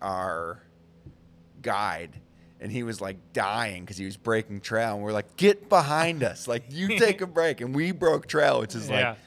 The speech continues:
Speaker 1: <clears throat> excuse me,
Speaker 2: Rare.
Speaker 1: like, which is, like, not what they're supposed to do, but it
Speaker 2: Yeah.
Speaker 1: was cool, and it was a, always, it was a huge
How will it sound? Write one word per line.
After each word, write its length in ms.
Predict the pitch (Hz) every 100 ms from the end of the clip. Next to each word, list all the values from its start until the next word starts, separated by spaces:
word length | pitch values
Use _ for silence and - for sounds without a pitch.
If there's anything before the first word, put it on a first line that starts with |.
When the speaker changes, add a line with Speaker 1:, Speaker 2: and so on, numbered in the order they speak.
| - - - - -
Speaker 1:
<clears throat> 300 | - 196 117
excuse 340 | - 104 -
me, 140 | 107 98
Speaker 2:
Rare. 80 | -
Speaker 1:
like, 180 | 110
which 180 | 110 123
is, 160 | 113 104
like, 200 | 110 - - - _ _ - _ _ - - -
not 420 | 143 135 120 104
what 160 | 127 117
they're 140 | 113
supposed 320 | - - 107 -
to 60 |
do, 180 | 98 143
but 100 | 120
it 40 | 104
Speaker 2:
Yeah. 60 |
Speaker 1:
was 140 | 98 -
cool, 320 | - 165 131
and 80 | 110
it 40 |
was 120 | 104
a, 60 | 95
always, 340 | 110 127 117
it 180 | 95 -
was 120 | 107 95
a 40 |
huge 720 | - - 156 151 127 110 -